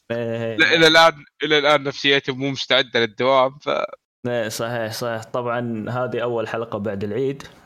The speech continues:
Speaker 1: نقول لكم كل عام وأنتم بخير.
Speaker 2: أنتم بخير إن شاء الله. نعاد علينا، عليكم بالصحة والبركات.
Speaker 1: آمين، آمين. طبعًا، آه، راح نشوف، آه،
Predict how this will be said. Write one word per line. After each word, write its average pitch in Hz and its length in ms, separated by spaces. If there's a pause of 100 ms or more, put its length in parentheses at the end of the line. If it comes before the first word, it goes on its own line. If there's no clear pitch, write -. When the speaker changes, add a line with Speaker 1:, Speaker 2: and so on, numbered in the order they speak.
(120)
Speaker 1:
نقول 104 200
لكم 101 160
كل 101 200
عام 104 120
وأنتم 104 180
بخير. 123 280 (800)
Speaker 2:
أنتم 92 300
بخير 104 360
إن 92 60
شاء 110 220
الله. 120 480 (1200)
نعاد 113 340
علينا، 117 760 (180)
عليكم 120 540
بالصحة 117 800
والبركات. 104 760 (340)
Speaker 1:
آمين، 95 200
آمين. 95 360 (720)
طبعًا، 131 420
آه، 131 180 (380)
راح 127 260
نشوف، 123 560
آه، 98 1000